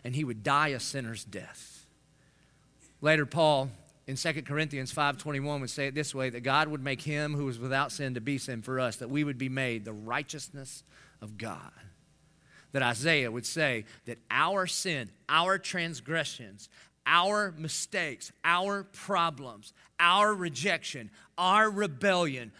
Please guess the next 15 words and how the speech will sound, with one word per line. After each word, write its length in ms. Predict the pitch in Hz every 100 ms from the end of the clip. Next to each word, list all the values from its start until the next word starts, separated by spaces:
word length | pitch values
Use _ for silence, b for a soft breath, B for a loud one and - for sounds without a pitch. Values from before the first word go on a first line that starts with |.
| B
the 100 | 151
punishment 680 | - - 247 226 - 190 185
for 100 | 175
that 240 | 170 170
would 120 | 160
be 120 | 139 131
heaped 340 | 147 208 -
upon 320 | 151 156 143
him, 440 | 135 170 180 190 170 B B -
and 140 | 131
his 260 | 135 190 -
perfection 760 | 160 135 151 139 - 127 110 B B B
and 200 | 127 113
his 360 | 113 190 185
sonship 640 | - - 151 131 - 123 -